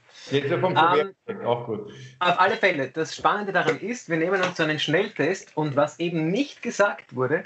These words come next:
Speaker 2: war, wie falsch dieser Test, ähm, im Parlament durchgeführt wurde. Es ist nämlich so, dass alles, jedes, äh, jede Flüssigkeit einen gewissen Säure-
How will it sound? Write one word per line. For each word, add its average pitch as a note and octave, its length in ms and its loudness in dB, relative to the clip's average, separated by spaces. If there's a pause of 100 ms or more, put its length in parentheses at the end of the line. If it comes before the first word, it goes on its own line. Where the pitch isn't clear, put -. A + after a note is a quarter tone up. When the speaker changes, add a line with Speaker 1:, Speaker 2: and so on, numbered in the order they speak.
(680)
Speaker 2:
war, A#2 500 2
wie F3+ 420 -4
falsch G3 460 0
dieser F3 260 -2
Test, D#3+ 480 -2
ähm, C#3 560 0 (220)
im A3+ 160 0
Parlament E3 500 0
durchgeführt C#3 540 -2
wurde. C#3 260 0 (500)
Es C#3+ 120 0
ist E3+ 100 -4
nämlich F3+ 320 0
so, F3+ 340 2 (280)
dass C#3 420 -2 (120)
alles, - 760 0
jedes, D3+ 580 2
äh, C3 320 0
jede C3 220 -2
Flüssigkeit F3 640 -2 (420)
einen C#3+ 220 0
gewissen D3+ 440 -2
Säure- D3+ 600 0